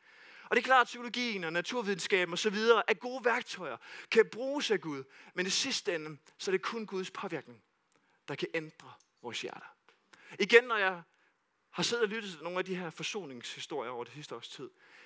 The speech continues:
så bliver det bare tydeligt, at det er jo Gud, der har grebet ind. Gud har forandret hjertet hos mennesker, ligesom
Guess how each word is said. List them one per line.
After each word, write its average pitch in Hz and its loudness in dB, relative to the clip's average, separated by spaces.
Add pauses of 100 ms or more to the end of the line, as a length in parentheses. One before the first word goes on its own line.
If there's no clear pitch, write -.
(260)
så 226 -4
bliver 233 0
det 220 2
bare 208 0
tydeligt, 233 -4 (520)
at 175 -4
det 190 0
er 185 -2
jo 185 -10
Gud, 220 -4 (380)
der - -6
har 156 -2
grebet 117 -12
ind. - -20 (580)
Gud 202 -2 (200)
har - -6
forandret 131 -6 (240)
hjertet 120 -10 (360)
hos - -8
mennesker, 107 -12 (260)
ligesom 175 0